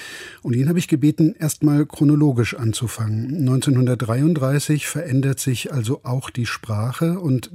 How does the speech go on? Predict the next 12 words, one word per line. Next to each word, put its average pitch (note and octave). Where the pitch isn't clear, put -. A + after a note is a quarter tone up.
sie B2
veränderte C3+
sich, B2
wenn A#2+
ich A#2+
das A2+
Buch B2
richtig B2+
verstanden A#2+
habe, A2+
nicht A2+
zufällig. C#3+